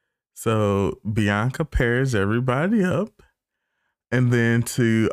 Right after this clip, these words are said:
our chagrin, is that, yes, yes, that word. Uh, they're actually pairing people up, but they'll get the husband that corresponds with the wife.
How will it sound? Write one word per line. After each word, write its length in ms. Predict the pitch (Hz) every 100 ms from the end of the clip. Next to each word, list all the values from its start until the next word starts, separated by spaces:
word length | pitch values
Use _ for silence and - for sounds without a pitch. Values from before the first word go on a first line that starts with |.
| 87
our 400 | 110 110 107 113
chagrin, 840 | - - 131 127 113 107 123 160
is 180 | 135 117
that, 360 | 135 139 143 -
yes, 440 | 110 107 127 -
yes, 360 | 107 101 113 131
that 300 | - 92 -
word. 560 | 101 98 101 113 131 - _ _ _ _ _ -
Uh, 680 | 107 104 104 104 101 98 90 - _ _ _
they're 580 | - 110 120 120 113 113 -
actually 1040 | 113 123 131 - 135 127 120 117 110 104 - _
pairing 380 | - 131 123 117
people 460 | - 117 - 95 -
up, 280 | 107 82
but 180 | 98 98
they'll 220 | 101 101 104
get 260 | 107 -
the 160 | 95 90
husband 560 | 117 107 110 110 95
that 140 | 82 -
corresponds 840 | - 101 95 - 98 92 90 92 87
with 120 | -
the 80 | 90
wife. 540 | 90 95 - 110 -